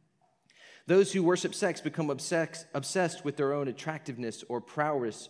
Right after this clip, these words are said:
or pleasure fulfillment. Those who worship power become more and more ruthless. So what happens when you worship the Creator God,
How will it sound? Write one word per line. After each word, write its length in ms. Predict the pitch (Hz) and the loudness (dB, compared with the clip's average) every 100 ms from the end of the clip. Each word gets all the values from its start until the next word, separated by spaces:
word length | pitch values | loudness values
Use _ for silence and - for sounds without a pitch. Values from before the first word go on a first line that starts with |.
| - | -4
or 180 | 127 117 | -4 -4
pleasure 440 | - 143 135 131 | -4 -2 0 -4
fulfillment. 640 | - 123 156 151 95 78 _ _ _ _ _ _ _ _ _ - | -4 -6 -6 -4 -8 -12 _ _ _ _ _ _ _ _ _ 0
Those 220 | 156 180 | 6 6
who 80 | 190 | 6
worship 320 | 170 170 170 | 4 4 -4
power 340 | - 160 160 135 | 0 2 2 2
become 300 | 131 156 143 | 0 -2 0
more 300 | 139 156 147 | 0 0 0
and 100 | 139 | 0
more 220 | 139 127 | -2 -2
ruthless. 640 | 135 180 170 98 - - - _ _ _ _ - - | 0 -2 -2 -10 -10 -18 -20 _ _ _ _ -20 -18
So 240 | - 175 | 0 2
what 360 | 147 139 220 - | 2 2 2 2
happens 720 | - 196 233 151 107 123 - | 0 0 0 -2 -6 -6 -6
when 200 | 139 135 | -6 -4
you 200 | 156 208 | -2 -2
worship 420 | 160 151 156 147 | 0 -2 -2 -6
the 80 | 139 | -8
Creator 480 | - - 143 175 160 | -8 -4 0 0 0
God, 480 | 120 101 92 120 | 0 -2 -4 -10